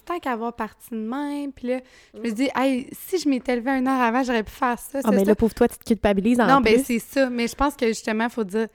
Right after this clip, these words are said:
Speaker 1: c'est sain, là, d'avoir des matins de même, que tu te laisses aller,
Speaker 2: Ouais.
Speaker 1: que tu réfléchis pas trop. Il y a, c'est pas toujours parfait, puis c'est bien normal.
Speaker 2: Exact. Ça peut pas tout le temps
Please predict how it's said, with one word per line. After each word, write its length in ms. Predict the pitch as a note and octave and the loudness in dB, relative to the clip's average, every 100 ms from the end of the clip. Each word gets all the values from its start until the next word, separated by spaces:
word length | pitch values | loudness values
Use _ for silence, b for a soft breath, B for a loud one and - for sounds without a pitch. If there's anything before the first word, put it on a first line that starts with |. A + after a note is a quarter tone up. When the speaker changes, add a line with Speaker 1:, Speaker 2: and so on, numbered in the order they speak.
| b b | b b
Speaker 1:
c'est 220 | - A3 | -4 -4
sain, 320 | G#3 A3 G#3+ | -2 -4 -4
là, 120 | A3+ A3 | -2 -2
d'avoir 280 | G3+ G#3 | -2 -2
des 100 | G3+ | -2
matins 300 | G3+ G3+ A3 | -2 -2 -2
de 60 | G3+ | -2
même, 160 | G#3 A#3+ | -2 -2
que 100 | A3+ | -4
tu 160 | - | -6
te 100 | - | -4
laisses 220 | B3 C#4 A#3+ | -2 0 0
aller, 300 | G#3 G3+ G#3+ | 0 0 2
Speaker 2:
Ouais. 140 | A3 | 2
Speaker 1:
que 80 | G#3 | 0
tu 80 | G#3+ | -2
réfléchis 500 | A3 - A3+ - - | -2 -2 -6 -6 -8
pas 160 | - | -6
trop. 460 | A#3 - A3 G#3 A3 | -6 -6 -2 0 0
Il 80 | G#3 | -2
y 80 | G3 | -6
a, 40 | - B B B | -8 B B B
c'est 140 | - | -2
pas 100 | B3+ | 0
toujours 300 | - A#3+ A#3 | 2 0 0
parfait, 360 | A3+ G#3 - A#3 | 0 -2 -2 -4
puis 120 | - | -2
c'est 120 | G#3+ | -4
bien 220 | F3+ G#3 A3+ | -2 -2 -2
normal. 440 | G#3 G3+ F#3+ G#3 | -4 -4 0 0
Speaker 2:
Exact. 280 | G#3 G#3+ G3 A3 | 2 2 0 -2
Ça 80 | A3 | 2
peut 100 | A#3 | 6
pas 140 | D4+ | 4
tout 120 | - | 6
le 60 | B3+ | 4
temps 220 | - B3 | 4 2